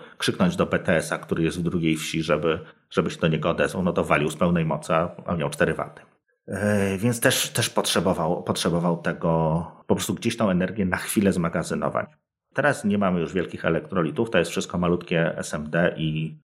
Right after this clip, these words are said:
mieści się na, na płytkach, prawie tego nie widać. Natomiast one dalej są potrzebne.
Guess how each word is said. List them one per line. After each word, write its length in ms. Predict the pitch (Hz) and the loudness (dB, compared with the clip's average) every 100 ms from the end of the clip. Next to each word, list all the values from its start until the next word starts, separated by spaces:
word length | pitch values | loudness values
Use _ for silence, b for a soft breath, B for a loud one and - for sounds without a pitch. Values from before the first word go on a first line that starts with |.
| - | -2
mieści 400 | 95 87 - 87 | 2 2 -2 -4
się 380 | - 82 80 78 - _ B B B - | 2 2 2 -2 -10 _ B B B -4
na, 180 | 82 78 | 0 4
na 120 | 85 | 2
płytkach, 420 | 80 82 - 80 | 2 -2 -2 -2
prawie 180 | - 80 | 0 -2
tego 200 | 78 85 | -2 0
nie 120 | 85 | 0
widać. 420 | 82 80 85 131 - b b - | 0 0 0 0 -8 b b -8
Natomiast 300 | 98 104 - | -4 -2 0
one 140 | 104 | 0
dalej 260 | 92 98 98 | 2 0 0
są 140 | 95 | -4
potrzebne. 560 | 87 87 - 76 71 | -8 -6 -2 -2 -2